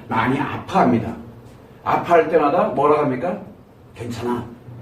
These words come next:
위로 한마디만 하면 또 바로 넘어갑니다. 또 며칠은 괜찮아요. 며칠 갑니까? 삼 일 지나면은 또 아파하고 또 힘들어집니다. 상황이.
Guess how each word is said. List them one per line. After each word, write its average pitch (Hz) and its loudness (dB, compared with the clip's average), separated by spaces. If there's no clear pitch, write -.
위로 208 8
한마디만 160 2
하면 120 -4
또 - -12
바로 - -4
넘어갑니다. 101 -4
또 220 6
며칠은 170 4
괜찮아요. 123 -4
며칠 156 2
갑니까? 151 0
삼 202 -2
일 202 2
지나면은 185 2
또 330 2
아파하고 131 0
또 254 2
힘들어집니다. 254 6
상황이. 214 -2